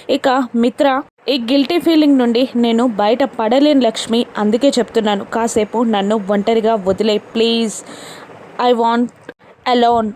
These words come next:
అని అనేస్తాడు మిత్ర. ఇక ఏమీ చెయ్యలేక లక్ష్మి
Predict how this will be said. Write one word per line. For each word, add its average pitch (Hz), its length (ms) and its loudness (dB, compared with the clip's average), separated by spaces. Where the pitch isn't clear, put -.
అని 220 260 0
అనేస్తాడు 247 540 0
మిత్ర. 233 320 0
ఇక 247 160 -2
ఏమీ 214 300 0
చెయ్యలేక 247 580 0
లక్ష్మి 294 500 0